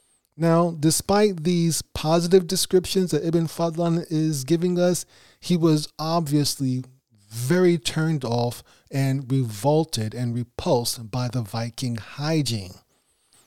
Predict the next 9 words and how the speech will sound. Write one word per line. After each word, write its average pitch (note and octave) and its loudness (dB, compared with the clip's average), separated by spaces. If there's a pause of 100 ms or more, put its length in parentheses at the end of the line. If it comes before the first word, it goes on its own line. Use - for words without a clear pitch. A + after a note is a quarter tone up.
(140)
Let's C#3 0
listen, D3+ -2
let's C#3 0
listen C#3 0
to C#3 -4
what B2 2
he B2 0
says. G2+ -8 (260)
Quote, - -2